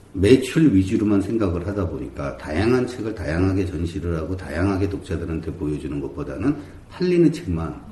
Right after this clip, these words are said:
팔리는 책만 놓고 팔리는 마케팅을 시작을 하게, 시작을 한 거죠. 그러니까 지금은 이제 중소출판사들이 서로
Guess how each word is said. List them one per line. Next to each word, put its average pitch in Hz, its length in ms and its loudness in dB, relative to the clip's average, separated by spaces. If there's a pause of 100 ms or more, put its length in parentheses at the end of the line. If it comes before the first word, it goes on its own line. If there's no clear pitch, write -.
(460)
팔리는 170 460 6
책만 143 380 6
놓고 147 480 -2 (200)
팔리는 139 420 6
마케팅을 87 480 -2
시작을 78 420 -2
하게, 69 160 -6 (380)
시작을 78 420 -4
한 117 120 -2
거죠. 87 320 -6 (600)
그러니까 95 320 0
지금은 101 560 2
이제 80 160 -2
중소출판사들이 92 1160 -2 (320)
서로 151 480 2